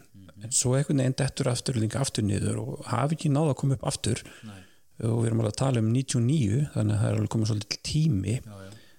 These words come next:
Speaker 2: Hvað gerði þetta lið svona gott? Voru það, voru það bara, uh, peningar á styrktaralum
Speaker 1: Nei,
Speaker 2: eða,
Speaker 1: nei,
Speaker 2: eða
Speaker 1: það
Speaker 2: hvað var annað?
Speaker 1: Nei, það var,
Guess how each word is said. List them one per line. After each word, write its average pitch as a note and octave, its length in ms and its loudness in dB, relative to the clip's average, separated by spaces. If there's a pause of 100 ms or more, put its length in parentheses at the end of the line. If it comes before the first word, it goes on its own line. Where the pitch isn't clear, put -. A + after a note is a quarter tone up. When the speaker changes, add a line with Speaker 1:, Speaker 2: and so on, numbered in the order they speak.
(140)
Speaker 2:
Hvað D3 200 -2
gerði E3 260 2
þetta B2+ 160 0
lið C3+ 140 2
svona G2 200 0
gott? - 440 -6 (480)
Voru A#2 200 -2
það, A#2+ 120 -2 (340)
voru B2+ 180 -2
það B2 80 -2
bara, D3+ 220 0
uh, - 420 0 (140)
peningar D#3+ 340 0
á D#3 40 0
styrktaralum A#2 580 0
Speaker 1:
Nei, G2+ 100 2
Speaker 2:
eða, G#2 140 2
Speaker 1:
nei, A2+ 100 0
Speaker 2:
eða A2+ 220 2
Speaker 1:
það C3+ 200 -2
Speaker 2:
hvað D3+ 220 0
var D3+ 160 2
annað? D3 280 2
Speaker 1:
Nei, D3+ 140 2
það D3 200 2
var, D#3 180 2